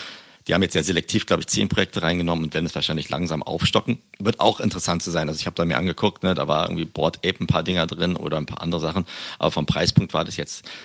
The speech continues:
nicht besser, als was man auf OpenSea gesehen hat. Also es wird, das wird halt so ein bisschen so Co-Compete sein, wo dann da das Ganze, glaub ich, langfristig hingeht.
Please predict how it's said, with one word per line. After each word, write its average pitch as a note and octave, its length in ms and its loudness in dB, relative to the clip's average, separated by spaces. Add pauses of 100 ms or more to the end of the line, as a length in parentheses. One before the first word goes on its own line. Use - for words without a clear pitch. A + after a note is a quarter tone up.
(120)
nicht F#2+ 260 4
besser, - 300 2
als C2 220 -4
was - 100 -6
man E2 100 0
auf - 120 -6
OpenSea - 400 0
gesehen C2+ 320 -4
hat. - 100 -6
Also F#2 140 -2
es - 80 -2
wird, - 200 2
das A#2+ 140 4
wird C3 160 4
halt A2 100 4
so A2+ 80 2
ein A2 60 6
bisschen G2+ 280 2 (380)
so - 160 -4
Co-Compete A#2 800 4
sein, F2+ 360 0
wo F2+ 120 0
dann F#2 200 4
da F2 120 6
das F2 160 -4
Ganze, F2+ 300 -2
glaub E2+ 200 0
ich, E2+ 160 -6 (360)
langfristig - 540 -2
hingeht. F2 340 0